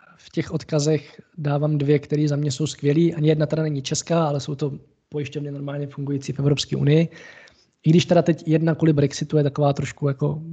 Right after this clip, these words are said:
blbě funkční. Ještě tam doplním další dvě, potom po přednášce. A, a to je za mě naprostý základ, jo? Jako nešetřit na zdravotním pojištění,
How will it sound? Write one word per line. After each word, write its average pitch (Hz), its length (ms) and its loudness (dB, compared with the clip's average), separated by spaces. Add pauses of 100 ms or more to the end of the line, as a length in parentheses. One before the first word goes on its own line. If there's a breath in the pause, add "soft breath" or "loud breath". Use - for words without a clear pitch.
(160)
blbě 143 460 0
funkční. 151 560 -6 (560 loud breath)
Ještě 175 180 0
tam 180 120 2
doplním 165 380 2
další 151 300 0
dvě, 139 360 -4 (880 soft breath)
potom 139 280 0
po 135 80 -2
přednášce. 139 720 -2 (140)
A, 139 420 4 (220)
a 147 100 0
to 185 100 4
je 185 60 8
za 190 80 6
mě 196 120 2
naprostý 175 400 0
základ, 143 480 0
jo? 143 100 0
Jako 156 160 -2
nešetřit 170 480 -2
na 165 100 0
zdravotním 165 420 -2
pojištění, 143 680 -8